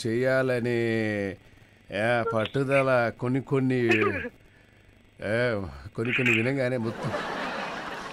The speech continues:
ఆ, కొన్ని కొన్ని, ప్రసాద్, కొన్ని కొన్ని వినగానే మనకు ఆ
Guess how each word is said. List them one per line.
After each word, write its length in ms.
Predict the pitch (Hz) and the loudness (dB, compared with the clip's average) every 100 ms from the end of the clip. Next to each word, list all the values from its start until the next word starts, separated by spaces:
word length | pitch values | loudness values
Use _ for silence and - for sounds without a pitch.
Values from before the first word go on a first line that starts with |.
| - - - - - - - - - - - - - - - - - - - - | -12 -14 -16 -16 -18 -20 -20 -20 -20 -20 -16 -8 -6 -4 -4 -6 -14 -20 -20 -14
ఆ, 300 | 107 120 156 175 - _ - | -10 -10 -10 -14 -20 _ -2
కొన్ని 180 | 160 | -2
కొన్ని, 520 | 185 220 156 160 196 120 | 2 2 4 4 2 0
ప్రసాద్, 680 | - 117 160 120 90 110 151 | -2 -2 -2 -2 -4 -6 -6
కొన్ని 160 | 151 165 | -2 0
కొన్ని 220 | 185 170 | 2 2
వినగానే 800 | 123 165 180 151 101 95 139 165 - - - | 2 2 4 2 2 -4 -8 -10 -12 -14 -4
మనకు 420 | 131 151 - 147 | -4 -4 -2 0
ఆ 120 | 123 | 0